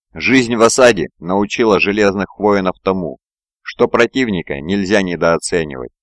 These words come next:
и что любая крепость падёт, раньше или позже. Талант кузнеца войны состоял в том, что у него это происходило намного позже. Блокгаус был прекрасным примером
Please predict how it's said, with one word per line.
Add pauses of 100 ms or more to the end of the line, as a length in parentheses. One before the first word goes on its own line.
(340)
и
что
любая
крепость
падёт, (320)
раньше
или
позже. (640)
Талант
кузнеца
войны (100)
состоял
в
том, (460)
что
у
него
это
происходило
намного
позже. (560)
Блокгаус
был
прекрасным
примером